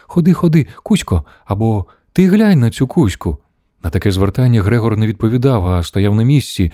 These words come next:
ніби й не чув її слів. Хай би краще батьки звеліли цій старій прибирати вранці в його кімнаті, замість отак зазирати без діла і бентежити його. Якось рано вранці у шибки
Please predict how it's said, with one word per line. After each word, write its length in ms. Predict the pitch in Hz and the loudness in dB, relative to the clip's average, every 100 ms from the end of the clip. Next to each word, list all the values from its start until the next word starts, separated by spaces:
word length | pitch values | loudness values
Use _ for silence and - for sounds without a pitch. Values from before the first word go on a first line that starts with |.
| - - | -8 -6
ніби 320 | 117 143 143 147 | 0 2 2 2
й 20 | |
не 140 | 151 | 2
чув 260 | - 110 92 | 0 0 2
її 200 | 95 104 | 2 0
слів. 460 | - 98 78 67 _ _ _ | 0 0 0 -4 _ _ _
Хай 240 | - 135 123 | -8 -4 0
би 120 | 120 | -2
краще 360 | 123 123 - 110 | -2 -4 -4 -2
батьки 440 | 107 - 147 135 | -2 -2 -2 0
звеліли 460 | 101 113 135 139 117 | 2 2 2 2 0
цій 200 | 120 113 | -2 -2
старій 340 | - 120 135 | -2 0 0
прибирати 480 | 120 120 123 120 113 | 0 0 0 0 -2
вранці 420 | 117 139 120 117 | 0 0 0 -2
в 60 | 107 | -2
його 180 | 117 | -2
кімнаті, 460 | 117 135 131 104 98 | -2 0 0 0 -2
замість 300 | 95 95 - | -2 -2 -2
отак 280 | 101 107 - - - | -2 -2 -4 -14 -4
зазирати 480 | 104 107 113 98 92 | 0 0 0 0 0
без 180 | 101 104 | -2 2
діла 340 | 143 135 120 - - | 2 2 0 -6 -4
і 120 | 98 | -2
бентежити 580 | 107 113 110 85 85 87 | 0 0 0 -2 -2 0
його. 340 | 87 80 73 - _ _ _ _ _ _ | 0 0 -4 -8 _ _ _ _ _ _
Якось 320 | 95 87 90 | -2 -2 -2
рано 220 | 90 90 90 | 0 0 0
вранці 440 | 135 123 - 85 | 0 0 -2 -2
у 180 | 95 90 | -2 -2
шибки 500 | - 156 - 147 | -2 -2 0 0